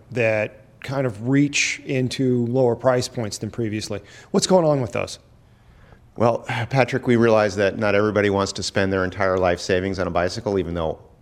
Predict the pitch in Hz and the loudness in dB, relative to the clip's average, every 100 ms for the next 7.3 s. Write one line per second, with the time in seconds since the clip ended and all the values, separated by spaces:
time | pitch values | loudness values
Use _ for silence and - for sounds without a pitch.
0 | - 104 110 92 98 98 110 107 104 110 | -8 -2 0 2 0 0 0 0 0 2
1 | 110 117 131 120 139 - 101 98 117 107 | 4 4 2 -6 -12 -2 0 0 0 0
2 | 101 101 - 104 110 101 101 - - - | 0 0 2 2 2 2 0 0 -6 -20
3 | - - 98 92 90 90 92 98 104 98 | -20 -8 -2 2 2 2 2 0 2 0
4 | - 98 92 90 110 98 92 - 104 104 | 2 2 2 0 -2 -2 -2 -4 -2 0
5 | 95 85 98 90 98 95 - 98 92 92 | -2 -4 -4 -2 2 2 0 0 2 2
6 | 104 127 135 143 160 151 - 92 - 98 | 0 -2 -2 -4 -6 -8 -8 -4 2 4
7 | 95 95 | 4 2